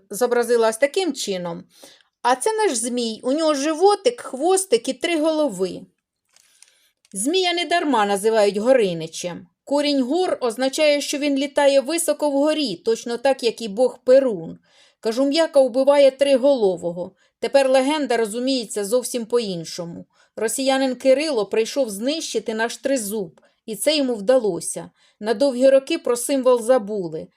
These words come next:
Але точно так, як Горинич мав властивість відрощувати свої голови і оживати,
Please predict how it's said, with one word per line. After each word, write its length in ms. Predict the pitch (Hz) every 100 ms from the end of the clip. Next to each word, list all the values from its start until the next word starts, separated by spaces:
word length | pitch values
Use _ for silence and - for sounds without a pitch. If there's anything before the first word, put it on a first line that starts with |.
| _ _
Але 260 | 226 254 277
точно 420 | 285 339 - 311
так, 360 | 311 220 196 220
як 140 | 196
Горинич 580 | 220 262 311 240 185 -
мав 180 | 233 233
властивість 680 | 240 247 - 294 226 214 208
відрощувати 760 | 202 262 294 269 240 208 220
свої 320 | - 240 233
голови 640 | 208 220 302 285 196 175 170 - _
і 100 | 220
оживати, 760 | 226 214 247 233 320 311 190 170